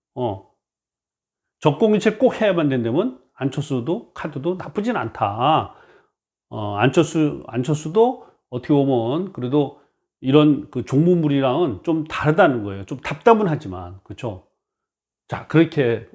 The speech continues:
우리 보스-, 봤을 때 안철수 씨가 왜 이렇게 운이 좋은가 한번 제가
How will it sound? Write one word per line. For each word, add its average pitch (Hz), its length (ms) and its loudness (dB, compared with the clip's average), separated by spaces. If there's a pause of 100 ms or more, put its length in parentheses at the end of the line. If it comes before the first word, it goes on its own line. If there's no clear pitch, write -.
우리 113 180 -8
보스-, 110 300 -12
봤을 - 320 -4
때 104 240 -4 (540)
안철수 139 400 0
씨가 180 200 2
왜 151 280 6
이렇게 240 240 0
운이 160 180 0
좋은가 120 320 -2
한번 110 180 -6
제가 104 360 -8